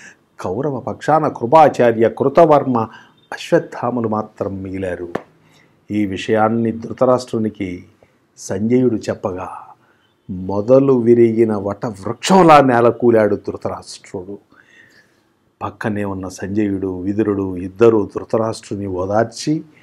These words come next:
మొదటిగా విదురుడు ధృతరాష్ట్రునితో ఇలా చెప్పాడు, "ప్రభూ, జరిగిన అనర్థమంతా మీ లోభం వల్ల, నీ కొడుకు దుర్యోధనుని దుర్బుద్ధి వల్ల జరిగింది.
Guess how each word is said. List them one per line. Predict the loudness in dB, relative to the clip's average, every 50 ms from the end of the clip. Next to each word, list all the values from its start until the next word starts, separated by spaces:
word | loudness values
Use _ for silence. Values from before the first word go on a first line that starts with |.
| _ _ _ _ -10
మొదటిగా | -8 -4 -2 -2 0 0 0 0 2 0 -2 -2 -4 -6
విదురుడు | -2 -2 0 2 2 0 0 -2 -6 -8 -16 _ _ _ _ _ _ _ _ _ _ _ _ -8
ధృతరాష్ట్రునితో | -6 -4 0 2 4 4 4 2 -2 -8 -6 -4 -4 -4 -2 -2 -4 -4
ఇలా | -4 -4 -6 -6
చెప్పాడు, | -8 -10 -12 -18 -18 _ -16 -16 -16 -18 _ _ _ _ _ _ _ _ _ _ _ _ -6 -2
"ప్రభూ, | -2 -2 -2 -2 -6 -10 -10 -12 -14 -18 -20 _ _ _ _ _ _ _ _ _ _ _ _ -14
జరిగిన | -6 0 4 6 6 6 6 6 6 4 4
అనర్థమంతా | 2 0 -2 -2 0 0 0 0 0 -2 -2 0 0 0 -2 -2 -4 -4 -4 -4 -6 -8 -10 -14 -16 -20 _ _ _ _ _ -6 -2
మీ | 2 4 6 6 6 8
లోభం | 10 12 12 10 10 6 4 2 2 2
వల్ల, | 0 -2 -2 -4 -6 -8 -10 -14 -16 -18 _ _ -20 _ _ _ _ 0
నీ | 2 4 6 4 4
కొడుకు | 6 6 8 8 8 8 8 8
దుర్యోధనుని | 6 6 6 8 10 10 10 10 8 6 4 4 4 2 2 -2 -4 -12 _ _ 4
దుర్బుద్ధి | 8 8 8 8 8 4 4 6 8 8
వల్ల | 8 8 8 6 6 4 2 0
జరిగింది. | -2 -6 -8 -10 -16 -18 -20 -20